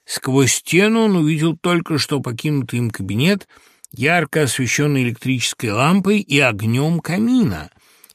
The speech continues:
Стена стала проницаема для его зрения, хотя каждый кирпич и известковые прослойки сохраняли свои формы. Он увидел Шмидта, пытающегося каминными щипцами извлечь волшебную коробочку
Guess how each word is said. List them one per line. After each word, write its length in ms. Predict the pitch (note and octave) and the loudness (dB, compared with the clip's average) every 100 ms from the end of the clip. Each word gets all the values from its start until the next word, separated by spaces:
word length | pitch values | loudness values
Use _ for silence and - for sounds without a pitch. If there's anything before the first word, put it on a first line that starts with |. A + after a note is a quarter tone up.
| - | -10
Стена 720 | - - D#3 D#3+ F#3+ A#3+ G#3+ | -8 -2 0 2 4 4 2
стала 560 | - - F#3 A3 G#3+ | 0 0 2 6 6
проницаема 1200 | G#3 - E3 A3 G#3+ G3+ - F#3+ A3 G#3+ F#3 E3 D3+ | 4 0 2 4 4 2 -2 0 2 4 4 2 0
для 160 | C#3+ | 2
его 200 | D3+ C#3+ | 2 2
зрения, 640 | B2 C#3+ G3+ G#3 D#3+ C3+ - - - | 2 2 4 4 4 2 -2 -12 -14
хотя 340 | - B2+ B2 | -8 -2 -2
каждый 340 | A#2+ A#2+ G2 G2 | -2 -4 -4 -6
кирпич 500 | - G2 - E3 G#3+ | -6 -6 -4 -4 -2
и 60 | |
известковые 600 | F#3 G#2+ G#2 - A2 G2+ | -2 -4 -8 -6 -4 -4
прослойки 560 | F#2+ - G#2 - A2+ - | -6 -8 -8 -8 -8 -8
сохраняли 600 | D#3 - B2 B2 G2+ F2+ | -8 -10 -10 -8 -8 -8
свои 280 | F#2+ D3 F3+ | -6 -4 -4
формы. 480 | - - E2 E2+ F2 - - - - | -6 -10 -10 -14 -18 -20 -20 -20 -12
Он 280 | - A#3 D4 | 0 2 2
увидел 600 | - F#3+ E3+ A3 G#3 A#3 | 2 2 4 4 2 2
Шмидта, 680 | - - F3+ E3 C#3 - D#3+ | 2 4 6 6 2 -2 -6
пытающегося 760 | - B2 C3+ B2 - A2 - A2+ | -4 -4 -2 0 -2 -4 -6 -6
каминными 500 | A#2 B2+ B2+ A#2+ A2+ | -4 -2 0 0 0
щипцами 720 | - A#2 - D#3 C#3+ A#2+ G#2+ - - | -2 -4 -2 0 2 0 -2 -10 -8
извлечь 560 | A#2+ A#2 B2+ D3+ B2 B2+ | -2 0 2 2 0 -2
волшебную 600 | B2 A#2 D3+ C3+ B2+ A#2+ | -2 0 0 0 0 -2
коробочку 880 | B2 C3 D#3+ C3+ A#2 - - G2+ | 0 2 2 2 -2 -6 -4 -4